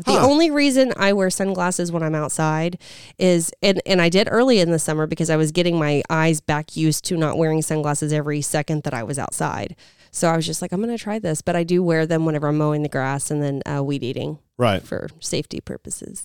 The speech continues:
Speaker 2: Okay.
Speaker 1: <laughs> So,
Speaker 2: Gotcha, gotcha.
Speaker 1: yeah.
Speaker 2: And last story, staying on
Speaker 1: Okay,
Speaker 2: health.
Speaker 1: all right.
Speaker 2: Actually, I got two more.
Speaker 1: Okay.
Speaker 2: Uh, vaccines are bringing back a nearly eradicated deadly virus. Have you heard about polio coming back?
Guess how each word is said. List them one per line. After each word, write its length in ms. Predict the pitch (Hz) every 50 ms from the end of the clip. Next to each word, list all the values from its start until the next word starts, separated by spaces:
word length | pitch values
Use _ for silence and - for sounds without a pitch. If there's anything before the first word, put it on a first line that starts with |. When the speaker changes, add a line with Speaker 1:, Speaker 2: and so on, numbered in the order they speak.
| -
Speaker 2:
Okay. 320 | - 170 - 120 104 107 117 -
Speaker 1:
<laughs> 60 | - - - - 311 - - _ 285 -
So, 200 | - - - -
Speaker 2:
Gotcha, 320 | 220 277 - - - 73 71
gotcha. 520 | - - 165 214 233 269 - 82 - - - _ -
Speaker 1:
yeah. 260 | 151 113 87 71 - - - - - 135
Speaker 2:
And 80 | 139
last 260 | 151 185 214 220 -
story, 400 | - - 214 220 208 135 101 82 -
staying 400 | - - - 180 190 208 208 208
on 160 | 202 196 156
Speaker 1:
Okay, 80 | 151 247
Speaker 2:
health. 400 | - - 311 277 277 - - -
Speaker 1:
all 120 | 208 254
right. 240 | 302 269 254 285 - - _ _ _
Speaker 2:
Actually, 320 | 135 156 - - - 120 110
I 40 |
got 140 | 123 127 -
two 160 | - 147 135
more. 300 | 117 95 82 78 73 - _ -
Speaker 1:
Okay. 280 | 185 220 226 233 226 - _ _ _ _ _ _
Speaker 2:
Uh, 380 | 143 147 139 123 117 107 104 - -
vaccines 840 | 147 135 107 139 160 208 233 - - 214 202 170 139 139 151 135 -
are 240 | 123 117 120 117
bringing 420 | 107 104 131 156 165 180 190 185 156
back 320 | 139 131 135 135 131 - -
a 160 | 113 104 104
nearly 420 | 104 117 127 127 123 120 113 101 107
eradicated 680 | 95 98 127 160 160 123 101 - 98 95 95 101 90
deadly 280 | 85 104 113 107 107 104
virus. 300 | 95 120 120 101 87 -
Have 140 | 120 113 131
you 140 | 294 330
heard 160 | 262 339 370 330
about 240 | 247 214 143 - -
polio 460 | - 107 110 120 135 139 143 147 143
coming 280 | - 151 151 151 147 139
back? 340 | 143 147 151 156 - -